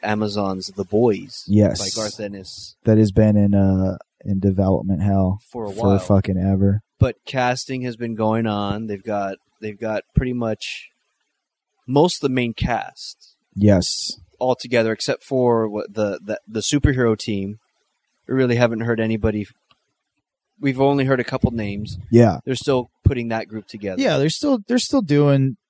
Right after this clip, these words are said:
Speaker 2: things here and there with it, but I mean, it was a big breakthrough for what they, what they announced
Speaker 1: Yeah,
Speaker 2: today.
Speaker 1: the big casting yesterday was, uh, Carl Urban as Billy Butcher.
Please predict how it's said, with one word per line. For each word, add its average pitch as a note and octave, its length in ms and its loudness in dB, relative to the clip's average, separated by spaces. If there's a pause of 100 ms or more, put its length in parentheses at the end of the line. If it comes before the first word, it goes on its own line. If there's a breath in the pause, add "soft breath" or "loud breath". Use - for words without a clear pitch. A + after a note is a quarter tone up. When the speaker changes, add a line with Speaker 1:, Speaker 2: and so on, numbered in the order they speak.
(120)
Speaker 2:
things B2+ 240 0
here A#2+ 160 0
and G#2+ 120 2
there A2 200 2
with A2 180 2
it, G#2+ 200 0
but G#2 300 0
I G#2+ 80 2
mean, G#2+ 380 2
it A2 60 2
was G#2+ 160 2
a G#2+ 40 -2
big G2+ 260 -2
breakthrough G#2+ 540 2 (300)
for G#2 160 0
what G2+ 180 2
they, G2 280 -2 (140)
what G#2 160 -4
they G#2 100 0
announced G2+ 300 -2
Speaker 1:
Yeah, G#2+ 100 -4
Speaker 2:
today. G#2 300 0
Speaker 1:
the G2+ 80 -18
big D3 240 -2
casting A2 480 -6
yesterday G2+ 420 -10
was, G2 420 -8
uh, F#2+ 360 -10 (680)
Carl A#2+ 400 4
Urban A2+ 380 2
as G2+ 420 -4
Billy G#2+ 300 -2
Butcher. G2+ 580 -4